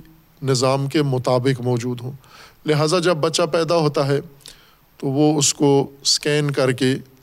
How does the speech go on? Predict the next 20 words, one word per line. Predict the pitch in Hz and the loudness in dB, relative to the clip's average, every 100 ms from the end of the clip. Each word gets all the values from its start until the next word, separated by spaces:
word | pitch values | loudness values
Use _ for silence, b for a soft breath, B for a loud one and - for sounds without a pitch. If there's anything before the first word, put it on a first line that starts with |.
| b b b _ _ - | b b b _ _ -6
اس | 127 - | -6 -2
کی | 139 | -4
تصویر | 127 135 - 135 147 | 0 -2 0 0 0
لے | 139 139 | 2 2
کے | 131 | 2
بتا | 135 139 131 139 | 0 0 0 2
دیتے | 143 127 | 0 0
ہیں | 135 | -2
کہ | 135 | 0
صحیح | 131 - 139 143 | 2 2 2 2
و | 143 | 2
سالم | 143 - 131 139 131 | 2 2 2 2 2
بچہ | 123 117 | 0 0
پیدا | 120 120 113 120 | 0 0 0 0
ہوا | 120 123 120 | -2 -4 -4
ہے، | 139 - b b b b b b _ _ | -6 -10 b b b b b b _ _
کوئی | 196 196 180 | -2 0 0
نقص | 135 127 170 - - - | 0 0 0 -2 -2 0
اس | 151 - | 0 0
میں | 139 | 2